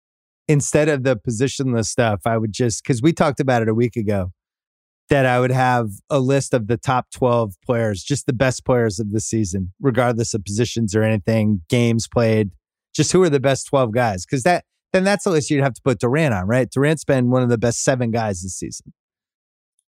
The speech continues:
If, if he had played ten more games, he's at least second team All N B A, but because he got that second injury, he doesn't make it, but he was one of the best players of the season. So that's where the All N B A kinda goes sideways.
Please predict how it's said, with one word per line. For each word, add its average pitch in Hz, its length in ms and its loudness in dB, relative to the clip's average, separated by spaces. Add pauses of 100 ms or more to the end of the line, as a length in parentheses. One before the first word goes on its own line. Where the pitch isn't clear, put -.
If, 143 220 2 (180)
if 127 140 0
he 165 60 6
had 160 140 2
played 143 360 2
ten 185 200 2
more 175 160 2
games, 123 680 -4 (1500)
he's 147 200 4
at 139 160 0
least 160 240 2
second 131 300 -2
team 120 180 -2
All 110 160 0
N 104 80 0
B 104 140 2
A, 104 280 0 (200)
but 120 160 2
because 120 280 -2
he 127 60 -2
got 135 200 0
that 123 160 -2
second 131 320 0
injury, 123 240 0
he 117 60 2
doesn't 110 240 -2
make 156 240 2
it, 127 220 -2
but 131 140 2
he 139 140 2
was 123 200 0
one 147 180 2
of 147 60 0
the 135 80 0
best 131 220 0
players 131 260 0
of 117 40 0
the 117 60 0
season. 110 400 0
So 147 120 -2
that's 185 240 2
where 170 140 2
the 139 100 2
All 127 140 2
N 117 80 -2
B 117 120 0
A 110 140 0
kinda 101 240 -6
goes 92 180 -6
sideways. 82 460 -10